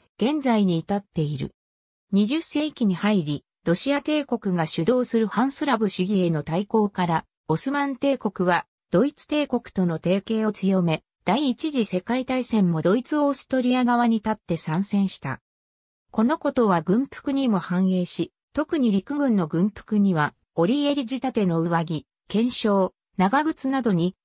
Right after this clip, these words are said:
ドイツ軍の影響を強く受けたものが着用されるようになり、また、ドイツ軍が大戦中に開発したヘルメットも導入された。ただ、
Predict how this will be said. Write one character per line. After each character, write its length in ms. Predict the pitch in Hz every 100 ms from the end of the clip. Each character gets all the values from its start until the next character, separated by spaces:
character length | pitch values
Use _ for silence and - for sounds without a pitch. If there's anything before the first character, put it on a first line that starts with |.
| _
ド 160 | - 220
イ 80 | 294
ツ 140 | 330
軍 240 | 320 269
の 80 | 202
影 220 | 165 226
響 260 | - 254 262
を 80 | 247
強 300 | - 262 277
く 140 | 196
受 100 | 208
け 160 | 247 233
た 100 | 202
も 140 | 180
の 100 | 185
が 180 | 180 147
着 340 | - 165 - 233
用 180 | 240
さ 220 | 247 240 233
れ 100 | 233
る 160 | 233
よ 180 | 233 214
う 60 | 165
に 220 | 156 - _ _
な 100 | 165
り、 220 | 175 165 - _
ま 140 | 185 185
た、 240 | 202 196 _ _
ド 100 | 196
イ 100 | 277
ツ 160 | - 262
軍 200 | 233 196
が 180 | 170 - _ _
大 220 | 165 202
戦 260 | 285 302 294
中 220 | - 254
に 160 | 240 240
開 240 | 185 247
発 320 | 262 254 -
し 100 | 254
た 140 | - 277
ヘ 160 | 277
ル 80 | 254
メ 80 | 220
ッ 80 | 180 -
ト 100 | 180
も 120 | 160
導 280 | 151 170 220
入 160 | 220
さ 160 | 202 180
れ 120 | 160
た。 220 | 156 143 - _ _ _ _ _
た 140 | - 254
だ、 240 | 208 180